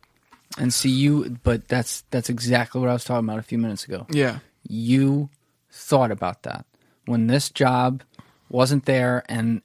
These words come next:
Speaker 1: anything else was gonna be below subsistence,
Speaker 2: Yeah.
Speaker 1: you're like, "I am never fucking
Speaker 2: No.
Speaker 1: going back to that.
Speaker 2: That's
Speaker 1: I don't
Speaker 2: not an
Speaker 1: give
Speaker 2: option.
Speaker 1: a fuck."
Speaker 2: That's not an option. If I gotta go to prison, I'm go-, I'm gonna go, I'm gonna
Speaker 1: We're
Speaker 2: go to
Speaker 1: going to
Speaker 2: prison
Speaker 1: prison.
Speaker 2: before I go back to eating out of a fucking trash can. You can kiss my ass,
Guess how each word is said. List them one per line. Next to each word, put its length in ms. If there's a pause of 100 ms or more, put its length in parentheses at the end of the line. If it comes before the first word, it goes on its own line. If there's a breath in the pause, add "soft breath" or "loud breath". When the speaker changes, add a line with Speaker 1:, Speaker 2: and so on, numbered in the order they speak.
Speaker 1:
anything 460
else 260
was 160
gonna 180
be 160
below 460
subsistence, 800
Speaker 2:
Yeah. 220
Speaker 1:
you're 160
like, 220
"I 140
am 400
never 520
fucking 720
Speaker 2:
No. 100
Speaker 1:
going 300
back 300
to 80
that. 200
Speaker 2:
That's 160
Speaker 1:
I 40
don't 80
Speaker 2:
not 100
an 60
Speaker 1:
give 100
Speaker 2:
option. 260
Speaker 1:
a 60
fuck." 400
Speaker 2:
That's 180
not 140
an 80
option. 320
If 100
I 80
gotta 160
go 80
to 80
prison, 400
I'm 240
go-, 220
I'm 100
gonna 140
go, 120
I'm 180
gonna 180
Speaker 1:
We're 60
Speaker 2:
go 80
to 40
Speaker 1:
going 60
to 40
Speaker 2:
prison 420
Speaker 1:
prison. 280
Speaker 2:
before 260
I 100
go 120
back 200
to 60
eating 140
out 80
of 80
a 60
fucking 260
trash 300
can. 200
You 120
can 100
kiss 260
my 180
ass, 360